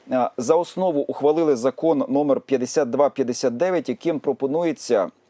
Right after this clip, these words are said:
заборонити застосування закону Савченко, так званого, до людей, які відбувають, е, які засуджені за тяжкі та особливо тяжкі злочини. Фактично мова йде про рецидивістів, вбивць, е,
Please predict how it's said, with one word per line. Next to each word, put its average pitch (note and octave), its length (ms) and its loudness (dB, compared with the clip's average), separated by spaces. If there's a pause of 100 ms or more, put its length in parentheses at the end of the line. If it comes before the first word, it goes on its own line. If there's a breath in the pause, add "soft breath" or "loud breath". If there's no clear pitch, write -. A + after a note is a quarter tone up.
(380)
заборонити C#3 720 0
застосування C3 680 -2
закону B2+ 360 -2
Савченко, A#2+ 520 -2
так C3+ 180 -4
званого, E3+ 560 0 (460 loud breath)
до D#3 220 2
людей, D#3+ 360 2
які D#3+ 240 -2
відбувають, C#3+ 760 0
е, C3 360 2
які C3+ 200 -4
засуджені C#3 720 -2
за C3+ 220 -2
тяжкі E3 600 -6 (100)
та D#3 220 2
особливо C3+ 800 -2
тяжкі B2 360 -6
злочини. C#3 440 -6
Фактично B2 400 -8
мова A#2 180 0
йде A2 140 -2
про G#2 160 -4
рецидивістів, B2+ 680 -8
вбивць, A#2+ 600 -6
е, G#2 260 -2